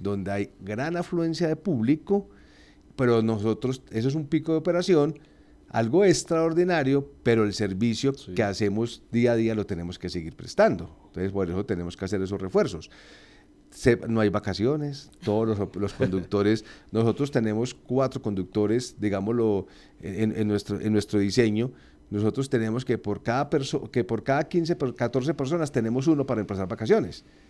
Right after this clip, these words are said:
Speaker 1: Entonces tenemos cuatro conductores que son los que hacen, los que reemplazan vacaciones, están todo el año con nosotros, son contratados pues a términos definidos, sino que su-,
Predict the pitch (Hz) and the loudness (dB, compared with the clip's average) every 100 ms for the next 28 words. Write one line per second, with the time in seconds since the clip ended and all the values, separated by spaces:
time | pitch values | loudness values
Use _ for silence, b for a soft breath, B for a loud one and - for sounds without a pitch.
0 | b b b 175 101 123 131 113 123 - | b b b -4 2 2 2 0 0 0
1 | 156 156 143 113 107 113 110 135 - - | 0 2 -2 -2 -2 -2 0 0 -4 -8
2 | - 107 113 110 135 139 110 101 120 135 | -4 0 0 0 0 -2 -2 -2 -2 -2
3 | 135 - 90 104 - 107 101 110 107 135 | -4 -12 -6 -6 -2 -2 0 -2 -2 -2
4 | 143 151 151 147 127 143 - b b b | 0 2 4 4 4 -2 -8 b b b
5 | - 127 95 135 139 139 139 120 104 107 | -2 0 6 8 8 6 4 2 2 0
6 | 127 113 95 123 117 101 107 110 117 120 | 2 0 0 -2 -2 0 0 0 2 2
7 | 117 117 120 107 95 95 104 117 98 - | 0 0 0 0 0 0 0 -2 -4 -2
8 | 123 120 | 0 0